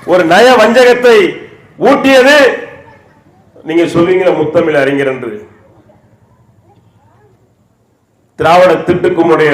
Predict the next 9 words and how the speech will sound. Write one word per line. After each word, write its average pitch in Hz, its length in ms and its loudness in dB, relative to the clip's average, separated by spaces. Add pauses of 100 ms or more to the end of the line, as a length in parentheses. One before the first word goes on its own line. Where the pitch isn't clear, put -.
(380)
மொத்த 156 320 -2
உருவமே 170 400 2
அவன் 127 180 -2
தான். 113 160 -14 (720)
அது 113 160 -8
சொல்லுவான். 117 380 -10 (640)
அது 160 220 0
பதிஞ்சு, 220 480 0 (140)
பதிஞ்சு, 214 280 2